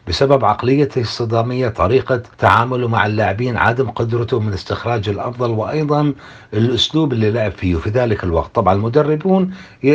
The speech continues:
يتطورون، لكن أيضا كانت في نقطة مهمة إنه لي، إنه، إنه أبو ظبي كانت لديها مشروع، مشروع في السيتي، تريد أن تجعله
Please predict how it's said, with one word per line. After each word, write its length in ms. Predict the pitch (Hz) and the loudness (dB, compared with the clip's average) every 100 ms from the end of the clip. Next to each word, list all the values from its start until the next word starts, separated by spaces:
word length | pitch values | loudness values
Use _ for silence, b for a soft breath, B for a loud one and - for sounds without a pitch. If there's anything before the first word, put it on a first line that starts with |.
| 151 147 - 165 | 2 -2 -4 0
يتطورون، 840 | 170 175 180 202 202 214 247 175 185 B B B B B - | 2 4 6 6 8 6 6 2 -2 B B B B B 2
لكن 420 | 120 202 196 196 | 6 8 6 2
أيضا 400 | 214 254 233 233 | 2 2 4 2
كانت 280 | 185 196 175 | 4 2 2
في 160 | 180 | 2
نقطة 280 | 170 175 - | 4 4 2
مهمة 420 | 135 127 175 131 | 2 4 2 2
إنه 460 | 101 117 113 98 98 | 0 0 0 2 2
لي، 340 | 110 143 113 | 4 2 0
إنه، 300 | 101 98 90 95 - - | 0 0 0 -2 -10 -4
إنه 220 | 92 92 | -2 0
أبو 160 | 87 85 | 0 0
ظبي 300 | 90 180 175 | 4 4 4
كانت 360 | - 135 123 113 | 2 -2 0 0
لديها 320 | 107 147 123 | 2 2 0
مشروع، 600 | 110 - 120 139 - - | -2 -2 2 2 2 -4
مشروع 480 | 80 87 - 143 117 | -4 -2 2 0 0
في 80 | |
السيتي، 520 | 98 - 113 - 98 - - | -4 -8 -8 -8 -10 -12 2
تريد 360 | 107 156 151 | 4 4 2
أن 120 | 113 | 0
تجعله 720 | 110 101 107 139 127 127 131 | 0 0 0 2 2 4 4